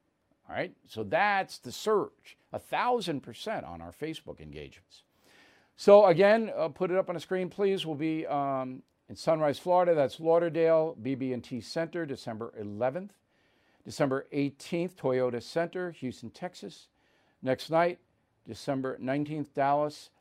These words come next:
American Airlines Center. And we will have another show to announce very shortly. We're working on that for the twelfth of December. It's gonna be in the Southeast someplace, I believe.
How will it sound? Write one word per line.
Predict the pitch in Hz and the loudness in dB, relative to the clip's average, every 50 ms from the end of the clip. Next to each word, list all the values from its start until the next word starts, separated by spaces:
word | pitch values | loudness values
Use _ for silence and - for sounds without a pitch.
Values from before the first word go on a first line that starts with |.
| - | -10
American | 120 123 135 139 135 127 127 131 | -6 -2 0 0 0 -2 -4 -4
Airlines | 131 131 127 123 120 120 120 117 110 | -2 -2 -2 -2 -2 -2 -4 -6 -8
Center. | - - 160 156 170 165 160 160 156 _ _ _ _ _ _ _ _ _ _ - | -6 -8 -8 -6 -6 -8 -8 -8 -10 _ _ _ _ _ _ _ _ _ _ -10
And | 107 107 107 107 107 107 107 - - _ _ _ _ _ _ _ _ | -8 -6 -4 -4 -4 -6 -8 -10 -12 _ _ _ _ _ _ _ _
we | - 117 120 117 | -8 -4 -4 -2
will | 120 127 143 | -2 -4 -4
have | 156 165 165 151 | -4 -6 -6 -6
another | 147 135 135 135 135 | -4 -4 -4 -4 -6
show | 123 - - 139 127 | -6 -6 -6 -6 -6
to | 117 120 113 | -6 -8 -8
announce | 117 113 117 113 113 110 101 | -8 -6 -6 -6 -6 -8 -8
very | 98 110 151 180 196 160 123 | -2 2 4 4 4 4 0
shortly. | - - 69 - - 78 92 | -4 -8 -12 -12 -10 -6 -6
We're | 104 113 113 | -4 -4 -2
working | 113 127 139 135 - 135 127 | -2 -2 -2 -2 -2 -2 -2
on | 127 123 123 | -2 0 0
that | 123 120 113 - | -2 -2 -4 -6
for | - 95 | -8 -12
the | 95 - | -12 -12
twelfth | - - - - 165 139 - - _ _ _ _ _ _ _ _ _ _ _ _ - | -14 -10 -2 2 2 2 2 0 _ _ _ _ _ _ _ _ _ _ _ _ -12
of | - 98 90 | -10 -10 -10
December. | 82 98 87 - - 87 - - _ _ _ _ _ _ | -10 -12 -12 -10 -12 -12 -14 -16 _ _ _ _ _ _
It's | _ - | _ -6
gonna | 208 208 | -4 -4
be | 196 190 | -2 -2
in | 175 | -4
the | 156 | -4
Southeast | - - 175 151 147 143 - 151 151 147 - | -2 0 2 2 2 2 0 -6 -10 -10 -10
someplace, | - 151 143 - 156 156 156 156 147 - | -10 -10 -10 -8 -8 -8 -6 -8 -8 -8
I | 143 | -8
believe. | 135 131 151 151 160 160 160 - | -6 -4 -4 -4 -4 -6 -6 -8